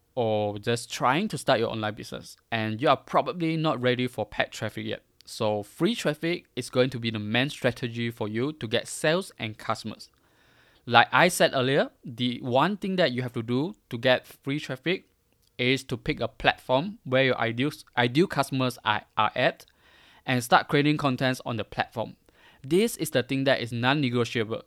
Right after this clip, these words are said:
You have to do it. Once you pick a platform and start creating contents on it, the next question is, how do you get people to come to you and watch your contents so that you can turn them into leads and customers?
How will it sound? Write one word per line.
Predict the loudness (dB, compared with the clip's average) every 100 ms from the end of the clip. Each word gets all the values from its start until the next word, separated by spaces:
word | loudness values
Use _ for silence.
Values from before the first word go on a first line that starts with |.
| _ _ _ -4
You | -2
have | -2 0 -2 0
to | -4
do | -2 -2
it. | -2 _ _ _ _ _ _ _ _ _ _
Once | -2 4 6 4 0
you | -2
pick | -2 -6 -6
a | -8
platform | -2 -2 0 0 0 -4
and | -6
start | 0 0 0
creating | -2 -4 -4
contents | -6 -6 -6 -6
on | -6 -2
it, | -4 -4 _ _ _ _ -12
the | -4 -4
next | -2 2 2 0 -4
question | -4 -2 -2
is, | -2 -4 -8 _ _ _ _ _ _
how | -8 0 4 4
do | 6
you | 2
get | 4 4 2
people | -6 0 0
to | 0
come | -8 -6 -2 0
to | 0
you | -2 -4 -8 _ _ _
and | -6 -2 2
watch | 2 0
your | -6
contents | 0 0 2 -2 -2 -14 _
so | -8 0
that | 0 0
you | -4
can | -4 -8
turn | -6 -2
them | 4 4 2
into | -8 -6
leads | -4 -2 -4 -4 -14 -20 -10
and | -8 -8
customers? | -6 -6 -6 -10 -12